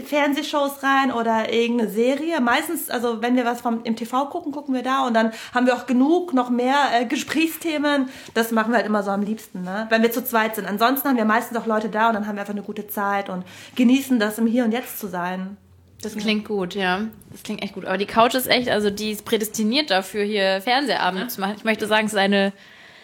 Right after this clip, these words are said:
Speaker 2: Liegelandschaft. Das ist voll riesig.
Speaker 3: Ja, man will gar nicht aufstehen eigentlich.
Speaker 1: Man
Speaker 3: Wenn
Speaker 1: kann
Speaker 3: man
Speaker 1: ja noch ausklappen. Also hier können bis zu, noch nicht, nee, wir haben noch nicht getestet, bis zu fünf Leute drauf schlafen.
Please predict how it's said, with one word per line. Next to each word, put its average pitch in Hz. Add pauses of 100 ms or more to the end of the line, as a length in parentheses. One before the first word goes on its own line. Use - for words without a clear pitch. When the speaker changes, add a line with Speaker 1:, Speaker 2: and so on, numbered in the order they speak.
(140)
Speaker 2:
Liegelandschaft. 220 (100)
Das -
ist 254
voll 220
riesig. 196 (220)
Speaker 3:
Ja, - (140)
man 196
will 196
gar 190
nicht 185
aufstehen -
eigentlich. 170
Speaker 1:
Man 240
Speaker 3:
Wenn 196
Speaker 1:
kann 277
Speaker 3:
man 254
Speaker 1:
ja 254
noch 254
ausklappen. 240
Also 214
hier 233
können 226
bis 240
zu, 202
noch 208
nicht, 233
nee, 233
wir 269
haben 240
noch 269
nicht -
getestet, 285
bis 233
zu 240
fünf 254
Leute 226
drauf 196
schlafen. 185